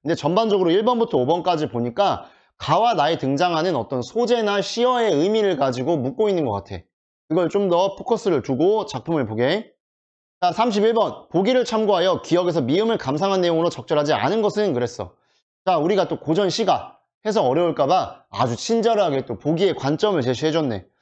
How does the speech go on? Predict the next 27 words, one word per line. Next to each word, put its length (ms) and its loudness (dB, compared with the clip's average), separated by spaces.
한번 160 -2
보자. 460 0
가에는 840 0
속세를 540 0
벗어나. 600 0
얘들아, 200 2
속세가 500 0
뭐냐면 600 -2
우리가 280 0
살고 380 0
있는 440 0
인간 380 0
세상, 420 -4
일반적인 580 0
사회, 480 -2
세속적인 600 0
삶, 420 -4
이런 260 0
걸 140 2
의미하는 380 -2
거야. 240 -6
그러니까 420 -2
뭔가 380 2
사람들끼리 720 0
다투고 720 -4
반목하고 680 -2
갈등하고 1040 -2